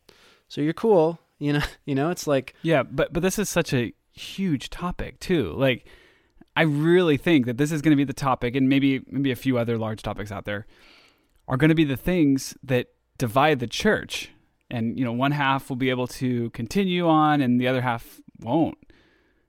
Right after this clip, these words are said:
Speaker 2: I'm talking over the course of, like, twenty-five, fifty years here.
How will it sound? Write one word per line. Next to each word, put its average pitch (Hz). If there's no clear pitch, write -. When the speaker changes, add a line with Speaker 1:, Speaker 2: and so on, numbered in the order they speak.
Speaker 2:
I'm 135
talking 135
over 117
the 113
course 107
of, 104
like, 90
twenty-five, 101
fifty -
years 92
here. 82